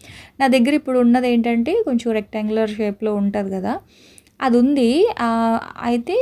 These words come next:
చపాతీలకి అన్నిటికీ ఒకటే అయిపోతుంది, అందుకని చెప్పేసి ఇంకొక ప్యాన్ తీసుకుందామని. ఇది ఇక్కడ రకరకాల ప్రైస్‌లో ఉంది. So నాకు అర్థమైనంత వరకు కొంచెం బరువుగా ఉన్న ప్యాన్ అయితే దోశ త్వరగా మాడిపోకుండా, అంటుకుపోకుండా ఉంటది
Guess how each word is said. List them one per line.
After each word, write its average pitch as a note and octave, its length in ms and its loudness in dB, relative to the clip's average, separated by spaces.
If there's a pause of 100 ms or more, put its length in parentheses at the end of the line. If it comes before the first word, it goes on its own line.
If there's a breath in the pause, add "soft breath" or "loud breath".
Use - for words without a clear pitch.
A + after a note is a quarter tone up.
(420)
చపాతీలకి B3 640 0
అన్నిటికీ A3+ 340 0
ఒకటే A#3 300 0
అయిపోతుంది, G#3+ 600 -2
అందుకని A3 480 -4
చెప్పేసి A3 380 -4
ఇంకొక B3 380 -2
ప్యాన్ G#3 280 0
తీసుకుందామని. G3+ 760 -2 (680 loud breath)
ఇది C4+ 180 0
ఇక్కడ B3+ 280 -2
రకరకాల A#3 640 0
ప్రైస్‌లో A#3 560 2
ఉంది. A3 440 0 (180)
So A3+ 60 -4 (260)
నాకు A3 340 -4
అర్థమైనంత A#3 540 0
వరకు A3 420 -4
కొంచెం A3+ 420 -2
బరువుగా A#3+ 480 0
ఉన్న A#3+ 220 2
ప్యాన్ G3+ 340 -4
అయితే G3+ 260 -4 (420 loud breath)
దోశ A#3 300 2 (100)
త్వరగా A3 420 -2
మాడిపోకుండా, G#3+ 1000 -2
అంటుకుపోకుండా G#3 720 -2
ఉంటది G3 300 -4